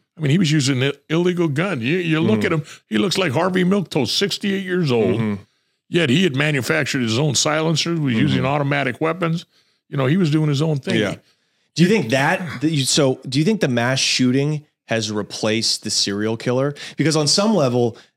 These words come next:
Speaker 2: serial killers that we know, the famous ones, they all loved attention. They loved the media. They loved,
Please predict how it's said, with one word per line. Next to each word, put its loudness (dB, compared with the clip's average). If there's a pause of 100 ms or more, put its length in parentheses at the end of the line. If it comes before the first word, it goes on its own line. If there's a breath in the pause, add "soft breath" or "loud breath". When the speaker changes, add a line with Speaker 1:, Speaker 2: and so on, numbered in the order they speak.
Speaker 2:
serial 2
killers -2 (160)
that -2
we 0
know, 0
the -6
famous 0
ones, -4
they -2
all 0
loved 0
attention. -4
They -2
loved 0
the 0
media. 0
They 0
loved, -2